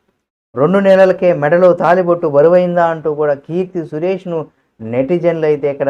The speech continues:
ప్రశ్నించారు. మరి విమర్శలు చేస్తున్నటువంటి, ట్రోల్స్ చేస్తున్న వారి పైన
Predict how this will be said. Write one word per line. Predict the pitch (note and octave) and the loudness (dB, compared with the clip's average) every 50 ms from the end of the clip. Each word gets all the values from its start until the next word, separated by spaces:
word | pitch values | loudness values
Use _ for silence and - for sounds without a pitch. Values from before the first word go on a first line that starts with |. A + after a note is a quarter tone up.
| C3+ C3+ | -4 -4
ప్రశ్నించారు. | B2 A#2+ - _ C#3+ C#3+ C3+ C3+ C#3 C3 C3 C3+ C3 A#2+ - _ _ _ _ _ _ - | -6 -10 -8 _ -8 -8 -4 -2 -2 -2 0 -2 -4 -6 -8 _ _ _ _ _ _ -10
మరి | G#2+ A#2+ C3+ C3+ | -8 -4 -4 -4
విమర్శలు | A#2 G#2+ A2 A#2+ C#3+ E3 D#3 - - F3 E3+ E3 | -4 -4 -4 -2 -2 -4 -2 -2 -4 -4 -4 -4
చేస్తున్నటువంటి, | D#3+ - E3 D#3 D3+ - D#3 D3+ D3+ C#3+ C#3 D3+ D3 C#3+ C3+ D3 D3 C#3+ C#3 C3+ _ _ _ _ _ _ | -2 -2 -2 -2 -2 -6 -10 -8 -8 -6 -6 -6 -8 -6 -6 -6 -6 -6 -6 -10 _ _ _ _ _ _
ట్రోల్స్ | C3+ D3 F3 F#3 F3 - _ | 2 2 2 2 0 -2 _
చేస్తున్న | - E3+ D#3 D#3 _ - D3+ D3+ D3 | -2 -2 -2 -2 _ -6 -6 -4 -2
వారి | C#3+ C#3+ C#3+ C#3 C#3 C#3 | -2 0 0 0 0 0
పైన | C3+ C#3 C3+ C3+ | -2 -2 -2 -2